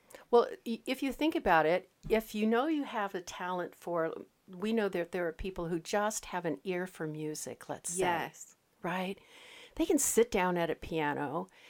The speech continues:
Speaker 1: and somehow they already have an innate understanding of the keys. Now, that's great. They have a,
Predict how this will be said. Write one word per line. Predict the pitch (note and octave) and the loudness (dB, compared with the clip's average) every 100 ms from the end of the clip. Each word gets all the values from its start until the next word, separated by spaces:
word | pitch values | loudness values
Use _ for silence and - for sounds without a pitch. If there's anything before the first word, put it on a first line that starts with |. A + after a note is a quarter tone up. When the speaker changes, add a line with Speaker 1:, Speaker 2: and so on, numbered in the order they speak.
| - _ | -20 _
Speaker 1:
and | F#3+ F3+ F3+ F3+ | 2 4 4 2
somehow | - D#4 F#4 A#3 F#3+ E3+ - A3+ G#3+ | 2 2 2 4 4 2 -2 -10 -4
they | - G3+ A#3 | 2 6 6
already | G#3+ G3 F#3+ F#3+ | 6 4 4 2
have | F#3 F#3 | 0 0
an | F3 | 0
innate | E3+ E3 F#3 A#3+ | 0 0 0 0
understanding | G#3 G#3 F#3 - F3+ E3+ D#3 D#3 D#3 | -2 -2 -2 -4 -2 -2 -2 -2 -2
of | D3+ | -4
the | - | -10
keys. | - E3+ B2 - - | -6 -4 -4 -6 -2
Now, | G3 F#3 F#3 - - - | 0 2 0 -6 -20 -4
that's | D#4 - | -2 -2
great. | - F#3 G3 C#4 C#3+ - - | -4 -2 0 0 -4 -8 -4
They | G3 | -2
have | F#3+ G3 F3+ | 0 0 0
a, | F#3 | -2